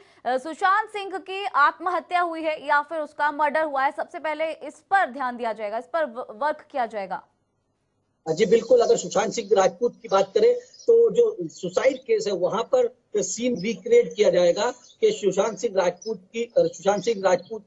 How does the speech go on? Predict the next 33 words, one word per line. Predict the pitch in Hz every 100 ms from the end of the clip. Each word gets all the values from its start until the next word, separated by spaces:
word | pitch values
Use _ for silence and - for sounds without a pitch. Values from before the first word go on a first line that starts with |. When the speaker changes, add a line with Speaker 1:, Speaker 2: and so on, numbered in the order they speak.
| 226
Speaker 2:
ने |
सुसाइड | 226 185 185 208 -
किस | - 202
तरीके | 202 190 190
से | 208
किया | - 185 160
है | - _ - -
और | 202 208
वो | 196 262
angle | 233 233 226
भी | 214
देखा | 175 196 196
जाएगा। | 190 190 208
और | - 202
उनको, | 196 180 - 233 - _
उनके | 208 190 494
दोस्त | 349 453 240
लोगों | 240
से | 466 240
भी |
पूछताछ | - 208 - 220 202
होगी, | 180 185
क्योंकि | 214 _ 453 - - -
उनके | 202 208
नौकर | 190 190 240
का | 233
साफ | 220 196 208 -
तौर | 208
पे | 233
कहना | - 190 202
था | 208
कि | 208
उन्होंने, | 208 202 208